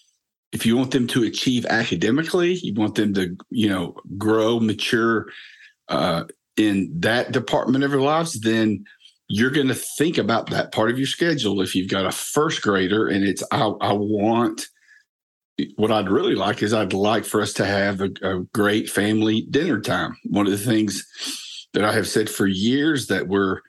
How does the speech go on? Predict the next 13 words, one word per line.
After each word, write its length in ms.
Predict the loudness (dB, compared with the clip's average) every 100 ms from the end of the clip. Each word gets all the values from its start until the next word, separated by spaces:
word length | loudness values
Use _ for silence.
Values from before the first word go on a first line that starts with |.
| _ _ _ _
talking 340 | -2 0 2 2
about 220 | 2 2
now 200 | 2 2
around 200 | 2 2
the 80 | 0
country 480 | 0 -2 0 0 0
is 120 | 0
we 120 | 0
need 140 | 0 0
to 80 |
recapture 600 | -2 -2 0 -2 0 0 0
the 120 | 0
dinner, 420 | 0 0 0